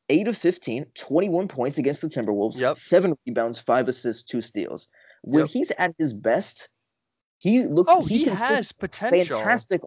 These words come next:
Speaker 1: all-around Jason Kidd-esque point guard.
Speaker 2: He has potential. I just don't know if he's really,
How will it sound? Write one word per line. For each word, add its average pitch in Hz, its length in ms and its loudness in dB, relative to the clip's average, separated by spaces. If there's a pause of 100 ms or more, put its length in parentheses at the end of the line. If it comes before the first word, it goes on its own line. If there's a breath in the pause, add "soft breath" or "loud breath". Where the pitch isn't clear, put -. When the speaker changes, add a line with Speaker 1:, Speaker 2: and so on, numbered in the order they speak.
Speaker 1:
all-around 127 540 -2
Jason 147 460 0
Kidd-esque 120 640 -2
point 98 220 -6
guard. - 240 -6 (180)
Speaker 2:
He 277 240 -10
has 233 380 -2
potential. 180 840 -6
I 170 120 -4
just 220 240 -8
don't 190 200 0
know 175 200 0
if 160 100 -8
he's 170 240 -6
really, 143 560 -2